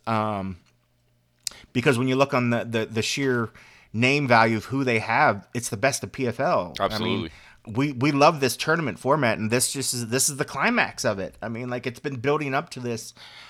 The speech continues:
Speaker 1: Um, so I think, I think the price point could, could have been better, but it's not the worst. And, but I do think that this is them really trying to see if, uh, this is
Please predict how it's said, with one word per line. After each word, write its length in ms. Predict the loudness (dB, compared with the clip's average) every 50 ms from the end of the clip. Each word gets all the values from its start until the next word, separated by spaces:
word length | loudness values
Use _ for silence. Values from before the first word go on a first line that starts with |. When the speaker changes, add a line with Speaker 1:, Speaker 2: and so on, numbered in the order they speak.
| -20 -16 _ -2
Speaker 1:
Um, 460 | -2 0 0 0 -2 -2 -4 -6 -8 -12 -16 -20 _ _ _ _ _ _ _ _
so 240 | -4 2 4 4
I 80 | 6 4
think, 240 | 4 2 0 0 0 0
I 60 | 0 0
think 200 | 0 0 -2 -2
the 60 | -4
price 260 | 0 2 2 2 0
point 460 | -2 -4 -4 -4 -2 -2 -4 -6 _ -2
could, 360 | 0 0 0 0 -2 -10 -6
could 140 | -4 -2 -2
have 120 | 0 0
been 340 | -2 -2 -2 -2 -4 -6 -10 -18 _ _ _ _ _ _ _
better, 440 | 0 2 2 2 2 0 -2 -4 -8 _ -20 -20 -20 -20 _ _ -4
but 240 | 2 4 4 6
it's 160 | 4 2 0 2
not 200 | 2 2 2 0
the 80 | -2
worst. 460 | -4 -2 -2 -2 -4 -6 -8 -12 -12 -8 -4
And, 460 | -2 -2 0 0 -2 -2 -2 -4 -6 -8 _ 0
but 160 | 2 4 4
I 100 | 4 4
do 240 | 2 2 0 0 0
think 300 | 0 0 0 0 0 -2
that 140 | -4 -4
this 200 | -2 -2 -2 -2
is 140 | -4 -6 -4
them 320 | -4 -2 -2 -2 -2 -4 -4
really 300 | -2 0 0 0 0 -2
trying 380 | -2 -2 0 0 0 0 -2 -4
to 440 | -8 -8 -6 -6 -6 -6 -6 -8 -12 _ _ _ _ _ _ -20 _ _ _
see 520 | -4 -2 0 2 2 2 2 0 0 -2 -4 -2
if, 420 | 0 0 0 -2 -6 -12 -20 -14 _
uh, 580 | -4 -2 0 0 0 -2 -4 -6 -8 -10 -12 -12 -14 _ _ _ _ _ _ _ _ _ _ _ _ _ _ -2
this 200 | 0 0 0 0
is 180 | -2 -4 -6